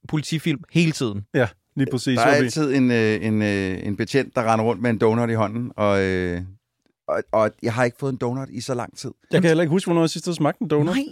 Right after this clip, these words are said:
Speaker 2: Ja,
Speaker 3: Jeg
Speaker 2: det er
Speaker 3: bor ikke i
Speaker 2: virkelig
Speaker 3: storbyen. Der kan man altså ikke få donuts
Speaker 2: Du
Speaker 3: ude i,
Speaker 2: bor ikke i
Speaker 3: øh, ude i,
Speaker 2: storbyen.
Speaker 3: ude, ude i, øh, ude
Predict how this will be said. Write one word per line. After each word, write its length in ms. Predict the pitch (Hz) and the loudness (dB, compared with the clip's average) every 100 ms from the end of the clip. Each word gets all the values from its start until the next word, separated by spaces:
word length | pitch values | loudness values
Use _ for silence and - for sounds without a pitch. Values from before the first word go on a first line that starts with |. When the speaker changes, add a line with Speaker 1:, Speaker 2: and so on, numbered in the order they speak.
| - | 0
Speaker 2:
Ja, 60 | |
Speaker 3:
Jeg 100 | 135 | 2
Speaker 2:
det 60 | 139 | 4
er 40 | |
Speaker 3:
bor 100 | 165 | 4
ikke 120 | 151 160 | 4 2
i 20 | |
Speaker 2:
virkelig 160 | 170 | 0
Speaker 3:
storbyen. 560 | - 160 131 165 131 139 _ _ _ | 2 2 2 -2 -4 -8 _ _ _
Der 60 | 139 | -2
kan 120 | 147 | 0
man 60 | 147 | 0
altså 160 | 135 | 0
ikke 120 | 143 - | -4 -4
få 60 | |
donuts 420 | - 135 143 151 | 2 2 2 -2
Speaker 2:
Du 120 | - 156 | 2 2
Speaker 3:
ude 40 | |
i, 140 | 156 | 4
Speaker 2:
bor 100 | 143 | 4
ikke 40 | 131 | 4
i 40 | |
Speaker 3:
øh, 60 | 123 | 2
ude 220 | 139 151 | 2 4
i, 40 | |
Speaker 2:
storbyen. 240 | 147 139 139 | 4 2 2
Speaker 3:
ude, 220 | 139 147 | 2 2
ude 400 | 143 151 151 143 | 0 2 2 2
i, 280 | 127 120 117 | 2 2 0
øh, 60 | 110 | 0
ude 180 | 135 | 0